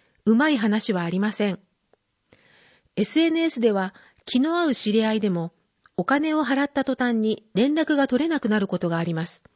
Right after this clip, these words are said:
簡単に支払わないようにしましょう。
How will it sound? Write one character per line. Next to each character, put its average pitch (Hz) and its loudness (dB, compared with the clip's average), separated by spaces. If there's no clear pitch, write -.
簡 302 -2
単 302 0
に 285 2
支 247 0
払 294 0
わ 330 2
な 302 -2
い 233 0
よ 208 0
う 190 0
に 180 -2
し 180 -6
ま 185 -4
し - -6
ょ 175 -4
う。 - -20